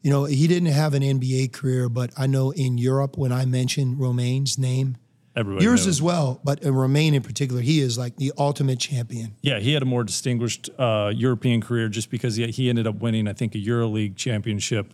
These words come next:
Speaker 2: as well with Panathinaikos, and that was
Speaker 1: Yeah.
Speaker 2: early in his career. And from then on, like, he was just, he was a pinnacle. And in Valencia, because, like you said, he was revered, and hi-, his physicality on the court was
Speaker 1: Yeah.
Speaker 2: like no o-, no one else.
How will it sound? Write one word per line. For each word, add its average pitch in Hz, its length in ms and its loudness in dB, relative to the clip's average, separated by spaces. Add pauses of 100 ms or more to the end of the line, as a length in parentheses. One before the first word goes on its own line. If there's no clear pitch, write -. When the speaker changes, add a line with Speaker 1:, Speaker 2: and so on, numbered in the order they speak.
Speaker 2:
as 101 180 -6
well 107 420 0
with 101 280 -6
Panathinaikos, 110 880 -2
and 113 100 2
that 117 80 4
was 127 140 4
Speaker 1:
Yeah. - 40 -8
Speaker 2:
early 123 300 2
in 107 60 0
his 104 180 -2
career. 104 400 -4 (720)
And 113 300 0
from 110 180 0
then 117 220 2
on, 117 240 0
like, 104 240 -2
he 117 80 2
was 107 160 0
just, 107 280 -2
he 120 120 0
was 107 80 2
a 107 60 -2
pinnacle. 110 460 0
And 104 140 0
in 113 140 2
Valencia, 113 580 0
because, 110 520 -4 (360)
like 110 180 -2
you 101 60 -4
said, 113 220 0
he 113 60 2
was 104 120 0
revered, 110 540 2
and 107 200 -2
hi-, 123 200 -2
his 120 280 0
physicality 123 1040 -2
on 110 140 -2
the 101 80 -4
court 113 420 -2 (100)
was 107 240 -2
Speaker 1:
Yeah. 117 80 4
Speaker 2:
like 110 160 0
no 120 180 0
o-, 107 160 -2
no 131 160 2
one 113 160 2
else. - 320 -8